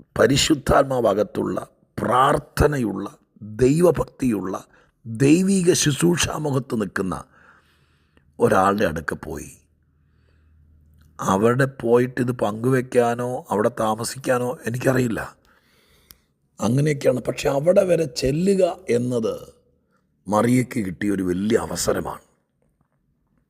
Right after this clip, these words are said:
ഞാൻ പറയാൻ വന്ന കാര്യം, നമുക്ക് തന്നെ ചില ദിവസങ്ങളെ തരണം ചെയ്യാൻ പറ്റിയെന്നിരിക്കില്ല, ചില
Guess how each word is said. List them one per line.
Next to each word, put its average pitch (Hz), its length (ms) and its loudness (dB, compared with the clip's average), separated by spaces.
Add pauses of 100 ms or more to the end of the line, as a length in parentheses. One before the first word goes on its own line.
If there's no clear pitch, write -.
(440)
ഞാൻ 101 160 2
പറയാൻ 113 320 2
വന്ന 98 200 -2
കാര്യം, 80 320 -6 (960)
നമുക്ക് 143 340 0
തന്നെ 127 500 0 (300)
ചില 104 160 0 (100)
ദിവസങ്ങളെ 123 680 0 (280)
തരണം 104 340 -4
ചെയ്യാൻ 104 280 -4
പറ്റിയെന്നിരിക്കില്ല, 101 720 -6 (1200)
ചില - 180 2